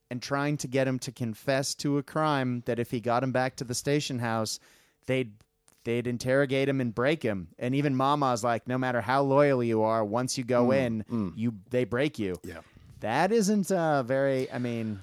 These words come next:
Speaker 1: mm.
Speaker 2: Yeah, a-, and <sighs> look, there's, Dredd certainly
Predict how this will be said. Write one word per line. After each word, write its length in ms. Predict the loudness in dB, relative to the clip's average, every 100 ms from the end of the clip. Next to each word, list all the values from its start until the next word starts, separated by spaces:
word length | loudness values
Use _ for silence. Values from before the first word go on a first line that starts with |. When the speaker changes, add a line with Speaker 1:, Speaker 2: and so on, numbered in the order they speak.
| -14
Speaker 1:
mm. 500 | -12 -8 -4 -4 -6 _ -8
Speaker 2:
Yeah, 600 | -2 0 2 0 -2 -2
a-, 40 | -2
and 460 | -2 0 -2 -4 -10
<sighs> 1120 | -10 -8 -8 -14 -20 _ _ _ _ _ _
look, 220 | -6 -6 -2
there's, 800 | 0 0 -2 -4 -6 -6 -8 -12 _ _ _ _ _ _ _ _ _ _ _ _ _ _ _ _ _ -20 -6
Dredd 380 | 0 0 0 -4
certainly 960 | -2 0 0 0 0 2 2 0 -2